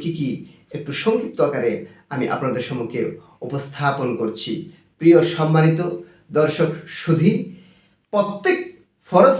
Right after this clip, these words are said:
সালাত শেষে তেত্রিশ বার সুবহানাল্লাহ, তেত্রিশ বার আলহামদুলিল্লাহ, তেত্রিশ বার আল্লাহু আকবার এবং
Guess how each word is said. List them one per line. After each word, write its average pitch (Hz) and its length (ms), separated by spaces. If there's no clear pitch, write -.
সালাত 226 280
শেষে 165 340
তেত্রিশ 277 480
বার 202 100
সুবহানাল্লাহ, 180 560
তেত্রিশ 262 380
বার 202 120
আলহামদুলিল্লাহ, 180 720
তেত্রিশ 254 420
বার 202 120
আল্লাহু 170 360
আকবার 180 380
এবং 156 260